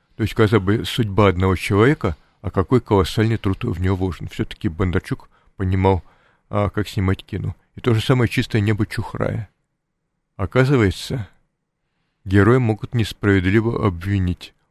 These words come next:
за то, чего он не совершал, за то, что, по сути, он выжил в плену, за то, что его в этом плену не убили. Да, надо было снимать и такое кино. А потом,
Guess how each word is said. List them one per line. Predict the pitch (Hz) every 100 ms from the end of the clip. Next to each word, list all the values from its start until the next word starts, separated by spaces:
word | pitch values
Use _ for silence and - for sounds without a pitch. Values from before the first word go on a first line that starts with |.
| _ -
за | - 98 95
то, | 135
чего | - - 95 110
он | 113
не | - 104
совершал, | - 110 - 98
за | 87
то, | 113 139
что, | - 104
по | -
сути, | - 131 113
он | 90
выжил | 90 104 107
в | -
плену, | - 101 95 87 - _ _ _
за | -
то, | -
что | - 113
его | 98
в | 98
этом | 101 101
плену | 85 95 92
не | 98 95
убили. | 92 95 110 110 _ _ _ _ _
Да, | 90 104
надо | 127 117 101
было | 104 104
снимать | - 110 98 104
и | 113
такое | 120 - - 104
кино. | - - 127 113 - _ _ _ _ _ _ _ _ _ _ _ _ _ _ _ _ _ _ _ _ - - - - _ _ _ -
А |
потом, | 113 127 - 208 208